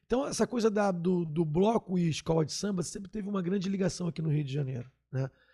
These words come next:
Assim, muitos batuqueiros que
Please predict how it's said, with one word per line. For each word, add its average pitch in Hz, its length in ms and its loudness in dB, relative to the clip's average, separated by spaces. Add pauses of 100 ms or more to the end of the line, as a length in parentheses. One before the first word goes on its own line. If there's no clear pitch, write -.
(340)
Assim, 127 380 -8 (680)
muitos 180 200 -2
batuqueiros 196 580 -2 (160)
que 180 180 -8